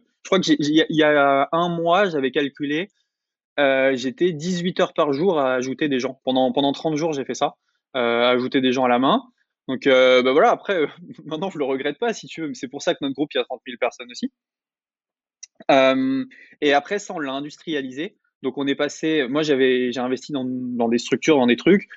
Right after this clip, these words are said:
où j'avais cinquante comptes Facebook, j'avais des, codé des scripts avec des mecs, et donc ça allait ajouter dans tous les sens, ça renvoyait, et le groupe, il montait, il montait, il montait. Donc, ça, vraiment, ça a été la création de la communauté Ecom French Touch, c'est que on a été, en fait,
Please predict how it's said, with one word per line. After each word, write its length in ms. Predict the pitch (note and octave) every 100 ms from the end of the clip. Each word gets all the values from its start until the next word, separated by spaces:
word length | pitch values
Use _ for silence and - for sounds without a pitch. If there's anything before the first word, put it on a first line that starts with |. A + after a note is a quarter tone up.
| -
où 40 | C3
j'avais 200 | B2+ A#2+
cinquante 420 | - F3+ F#3+ E3
comptes 180 | E3 D3+
Facebook, 560 | C#3+ C#3 D3+ G#3+ - - _ _
j'avais 240 | - C3 B2+
des, 200 | C#3 C#3+
codé 300 | - D#3+ D#3+
des 140 | D3+
scripts 340 | - - E3 C#3
avec 180 | B2+
des 120 | B2 C3
mecs, 280 | E3+ F#3
et 40 | C#3+
donc 160 | C3+
ça 140 | - C#3
allait 140 | C#3
ajouter 360 | C#3 D3 D#3+ E3+
dans 140 | D3
tous 100 | C3
les 100 | C3+
sens, 300 | B2+ F#3 F#3
ça 80 | -
renvoyait, 460 | C#3+ C3+ C3 E3+ - _
et 40 | C3
le 100 | C3+
groupe, 200 | C3+ D#3
il 60 | C#3+
montait, 300 | C3 D3 D#3+
il 60 |
montait, 200 | C#3+ B2+
il 80 | D3+
montait. 220 | B2+ A#2 - - _ - - -
Donc, 140 | C3 - - _ _ -
ça, 240 | - A3+
vraiment, 220 | F#3+ G3
ça 100 | G3+
a 40 | C#3+
été 100 | E3+
la 120 | C3
création 360 | - E3 -
de 40 | F3
la 140 | C#3+
communauté 400 | C3 D3 D3 E3
Ecom 180 | D3+ C3
French 220 | B2 C#3
Touch, 160 | - G#3
c'est 200 | - D3
que 200 | D#3+ F3 _ _ _ -
on 120 | C#3
a 80 | D3
été, 220 | D3+ F3+
en 60 | D3
fait, 300 | G#3 G#3+ -